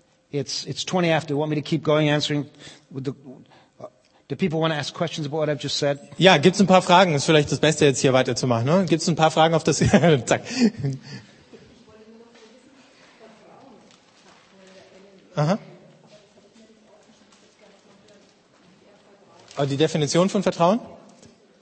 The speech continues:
Speaker 2: Could you repeat your definition of trust?
Speaker 1: Oh, my definition of trust. It, it, it is, um, it, it is demonstrated capacity in the expected field of action.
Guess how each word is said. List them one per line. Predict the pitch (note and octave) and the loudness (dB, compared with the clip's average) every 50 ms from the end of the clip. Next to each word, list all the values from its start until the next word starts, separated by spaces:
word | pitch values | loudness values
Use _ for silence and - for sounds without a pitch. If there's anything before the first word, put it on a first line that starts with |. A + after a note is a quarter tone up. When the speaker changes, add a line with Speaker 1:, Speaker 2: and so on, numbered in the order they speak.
| _ _ _ - | _ _ _ -10
Speaker 2:
Could | - E3 C3 | -6 -6 -4
you | C3+ C#3+ C3 | -2 -2 -2
repeat | C3 C3 C3 - D3 C3+ - | -4 -4 -6 -6 -8 -6 -4
your | C#3 C3 B2 | -4 -4 -4
definition | A#2+ A#2 A#2 - - B2+ - C#3 C3 C#3 - - B2+ | -4 -8 -8 -8 -8 -6 -6 -6 -6 -6 -6 -8 -8
of | A2 G#2+ - | -10 -10 -12
trust? | - - G2+ F#2+ - - - - _ - | -12 -12 -12 -12 -12 -16 -18 -20 _ -4
Speaker 1:
Oh, | A3+ B3 B3+ | 0 0 2
my | A#3 A#3 A3+ | 2 0 0
definition | F#3+ A#3+ A#3+ A3 - A#3 A#3 A3+ - - F#3+ | 2 0 0 0 0 -2 -4 -4 -4 -4 -6
of | G3+ - | -6 -8
trust. | - - G3+ G#3+ G3 D#3+ - - - - - - _ _ _ _ _ _ - - - - - - | -8 -8 -6 -4 -4 -6 -6 -10 -16 -20 -20 -20 _ _ _ _ _ _ -20 -18 -18 -20 -16 -8
It, | - G3 G3 G3 G3 G3+ | -4 -4 -4 -4 -4 -4
it, | G#3 G3 G3+ G3 - - | -2 -2 -2 -4 -6 -6
it | F#3 F#3 F#3+ F#3 | -4 -4 -2 -2
is, | F#3 F3+ F3+ F3+ F3+ F3 D#3 - - - - | 0 0 2 2 2 0 0 -2 -4 -4 -2
um, | F#3 E3 E3 E3 D#3+ D#3+ D#3 D3 C3+ - - - - - - - - _ _ _ _ _ _ _ - | 0 2 2 4 2 2 0 -2 -4 -8 -14 -20 -20 -20 -20 -20 -20 _ _ _ _ _ _ _ -4
it, | F#3 F3+ E3+ F3 - - | -2 -2 -2 -2 -4 -8
it | - F#3 F#3+ F3+ | -8 -6 -2 0
is | F3 F3 D3+ C3+ | 0 0 0 -2
demonstrated | B2+ A#2+ A#2+ G3+ A#3 B3+ C4 C4 C4 - - - - A3+ A3 A3 F#3 G#3+ - - | -4 0 2 4 4 4 4 4 4 2 2 2 2 2 2 4 2 0 -2 -4
capacity | - - - - - G#3+ A3 G3+ - - F#3+ - - D#3 C3+ B2+ C3+ C3+ - - - - - - _ _ _ _ | -6 -6 -4 0 2 2 4 4 2 0 -2 -2 0 -2 0 0 -2 -4 -6 -10 -18 -20 -20 -20 _ _ _ _
in | - E3+ E3+ | -4 -2 0
the | F3 E3+ E3 | 2 2 2
expected | - - - - - - - G#3+ G#3+ G#3+ G#3+ G#3+ - G#3 F#3+ - | 2 2 2 2 2 2 2 2 2 2 0 -6 -8 -8 -6 -6
field | - - G3 F#3+ F#3 F3+ F3 F3 | -6 -2 0 0 2 2 0 0
of | D#3+ | 0
action. | E3 E3 E3 D#3 - - - B2 | 2 2 0 0 -2 -2 -4 -4